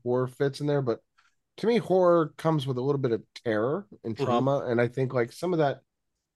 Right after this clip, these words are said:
Speaker 1: to me, uh, where I start really drawing the line is butchery.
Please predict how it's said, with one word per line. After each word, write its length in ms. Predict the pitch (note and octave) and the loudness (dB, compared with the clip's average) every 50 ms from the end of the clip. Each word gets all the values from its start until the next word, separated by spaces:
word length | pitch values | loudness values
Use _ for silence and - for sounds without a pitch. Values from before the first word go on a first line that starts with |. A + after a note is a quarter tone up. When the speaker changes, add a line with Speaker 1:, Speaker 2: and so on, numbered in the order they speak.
| _ _ _ _ _ _ _ _ - | _ _ _ _ _ _ _ _ -2
Speaker 1:
to 140 | - D#3 | 0 2
me, 220 | D3 D3 C#3+ D3 D3 | 2 2 2 2 0
uh, 140 | C3 A#2+ A#2+ | 0 -2 -4
where 300 | - C3 B2+ B2+ B2 B2 | -2 0 2 2 4 4
I 240 | C3+ C#3+ C#3+ C3 A2 - | 4 4 2 0 -4 -10
start 320 | - - - C#3 B2 A#2+ - | -10 -2 2 4 4 4 4
really 320 | G2+ A2+ A#2+ A#2+ B2 A#2+ A2 | 2 2 4 4 4 4 2
drawing 240 | A2 A#2 A#2 A#2 A2 | 4 4 4 4 4
the 60 | G#2+ | 4
line 180 | G#2+ A2+ A2 G#2 | 2 2 2 0
is 120 | G2 - | -2 -6
butchery. 640 | - _ - A#2+ A#2+ - - C#3 C#3 C#3+ D3 D#3 - | -10 _ -4 -4 -2 -2 -2 -2 0 0 0 -2 -2